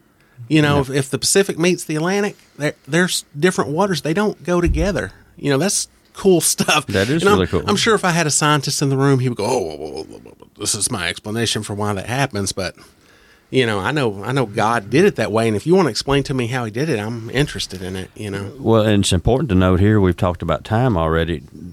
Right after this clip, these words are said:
Speaker 2: Time was non-existent until God put
Speaker 1: Yeah.
Speaker 2: creation into order.
Speaker 1: Yeah, the beginning, the first second of existence.
Speaker 2: So it had to be outside
Speaker 1: Yeah.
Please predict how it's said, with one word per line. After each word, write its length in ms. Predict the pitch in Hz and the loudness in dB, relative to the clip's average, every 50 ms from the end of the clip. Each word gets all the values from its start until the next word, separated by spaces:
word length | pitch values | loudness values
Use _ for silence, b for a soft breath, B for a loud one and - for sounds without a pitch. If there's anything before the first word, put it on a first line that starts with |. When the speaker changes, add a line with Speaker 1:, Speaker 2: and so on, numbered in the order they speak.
| - _ | -16 _
Speaker 2:
Time 280 | - 101 104 127 147 147 | -4 -4 -2 0 2 2
was 140 | 113 90 104 | 2 2 2
non-existent 680 | 101 98 95 92 85 80 90 104 110 - - 85 65 - - | 2 2 2 0 0 0 0 0 0 0 -4 -6 -8 -6 -8
until 280 | 80 80 - 85 82 | -6 -2 -2 -2 0
God 260 | 78 87 85 85 82 | 2 2 2 2 2
put 80 | 156 196 | 4 4
Speaker 1:
Yeah. 120 | 233 175 | 4 4
Speaker 2:
creation 400 | 101 90 92 104 107 - 90 80 | 2 2 0 0 -2 -2 -2 -2
into 200 | 73 73 73 71 | -2 -2 -2 -2
order. 360 | 71 76 73 67 64 60 - - _ b b b b b b - | -2 -2 -4 -4 -6 -10 -14 -18 _ b b b b b b -8
Speaker 1:
Yeah, 140 | 120 110 110 | -8 -6 -6
the 280 | 117 117 131 143 160 | -4 0 0 2 2
beginning, 720 | 160 180 196 165 185 190 180 151 120 104 98 110 - - - | 2 0 0 2 2 2 2 2 0 -2 -6 -10 -14 -8 -8
the 80 | 120 | -8
first 420 | - - 131 147 160 - - - - | -4 0 0 0 0 0 -2 -2 -4
second 380 | - 190 185 - - 139 113 - | -4 -6 -8 -6 -8 -8 -8 -6
of 160 | 123 127 123 | -8 -6 -6
existence. 600 | 127 95 117 127 135 139 127 - 82 - 120 - | -6 -8 -8 -8 -8 -8 -8 -10 -12 -16 -14 -6
Speaker 2:
So 160 | - 95 90 85 | -2 0 0 0
it 140 | 82 90 | 2 2
had 180 | 110 123 143 151 | 2 2 2 0
to 60 | 143 127 | 0 -2
be 160 | 123 107 101 | 0 0 0
outside 720 | 101 110 107 - - - - 104 101 92 82 78 78 73 87 | 0 -2 -2 -2 -4 -2 0 2 2 2 2 0 -2 -4 -6
Speaker 1:
Yeah. 180 | 101 95 95 | -8 -10 -10